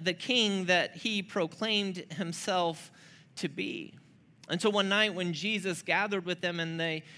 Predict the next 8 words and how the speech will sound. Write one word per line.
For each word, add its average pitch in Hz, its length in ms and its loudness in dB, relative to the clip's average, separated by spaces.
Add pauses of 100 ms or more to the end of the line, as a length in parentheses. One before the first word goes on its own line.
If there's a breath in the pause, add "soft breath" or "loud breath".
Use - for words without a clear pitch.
(200 loud breath)
ate 214 300 4
their 170 140 0
supper, - 600 -4 (1500)
and 156 120 -2
Jesus 185 260 4
says, 180 240 6
"I'm 185 200 4
about 180 520 2